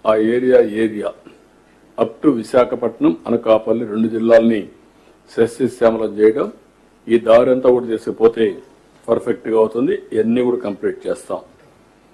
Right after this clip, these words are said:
ఇక్కడికి వచ్చినప్పుడు ఎల్ఏ ఆర్ అండ్ ఆర్ నేను ముందే చెప్పాను, ఫార్టీ వన్ పాయింట్ వన్ ఫైవ్ కావాల్సినవన్నీ కూడా కంప్లీట్ చేస్తాం.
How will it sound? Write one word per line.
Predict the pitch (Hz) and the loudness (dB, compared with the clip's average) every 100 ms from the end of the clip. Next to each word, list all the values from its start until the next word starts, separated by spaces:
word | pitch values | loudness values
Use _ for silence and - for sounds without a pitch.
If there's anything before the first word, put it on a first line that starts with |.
| _ _ _ _ _ | _ _ _ _ _
ఇక్కడికి | 127 160 147 147 | -2 2 4 4
వచ్చినప్పుడు | - 143 139 139 117 - - _ _ - _ _ _ _ _ _ 113 | 4 2 4 4 4 0 -12 _ _ -20 _ _ _ _ _ _ 2
ఎల్ఏ | 120 127 135 - - _ 110 | 4 6 6 4 -8 _ 2
ఆర్ | 117 117 | 2 2
అండ్ | 113 123 | 2 2
ఆర్ | - - _ _ _ - | 0 -12 _ _ _ -6
నేను | 107 107 | -4 -2
ముందే | 113 113 110 | 0 0 -2
చెప్పాను, | - 107 120 - _ _ _ _ _ _ _ | -2 -2 -2 -6 _ _ _ _ _ _ _
ఫార్టీ | 123 120 120 131 127 113 | 2 2 0 0 2 4
వన్ | 120 117 | 2 2
పాయింట్ | 120 120 117 113 104 | 0 0 -2 -2 -2
వన్ | 113 113 | -2 0
ఫైవ్ | 113 120 123 - | 4 4 2 2
కావాల్సినవన్నీ | 110 107 110 - 98 107 107 | 2 2 0 -4 -8 -6 0
కూడా | 110 104 | 0 0
కంప్లీట్ | 104 95 104 - 104 | -8 -6 -8 -6 -8
చేస్తాం. | 95 - 143 | -8 -6 -6